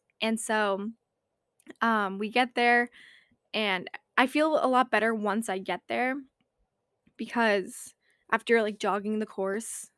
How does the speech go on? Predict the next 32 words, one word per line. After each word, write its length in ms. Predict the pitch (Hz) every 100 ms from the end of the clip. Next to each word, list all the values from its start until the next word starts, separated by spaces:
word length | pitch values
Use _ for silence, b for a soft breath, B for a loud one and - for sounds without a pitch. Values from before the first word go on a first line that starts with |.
| _ -
on 120 | - -
the 60 |
night 160 | 214 202
before, 500 | 220 - 196 196 214 b b b b _ -
I 120 | 233
actually 240 | 254 359
really 200 | 294 233
like 240 | 208 160 196
hills, 280 | 247 233 240
and 100 | 208
I 40 |
tend 200 | 214 226
to 140 | 208 185
do 140 | 196 196
better 320 | 226 247 254
on 140 | 254
hills. 500 | 254 285 311 302 - B B B B -
Um, 500 | 226 208 175 190 226 _ _ _ _
and 60 | 240
it 40 |
was 80 | 285
a 40 |
really 180 | 269 349
pretty 260 | 269 254 254
course, 280 | 226 196 208
so 60 |
I 20 |
was 40 | 202
like, 140 | 196
"You 60 | 247
know 60 |
what? 80 | 320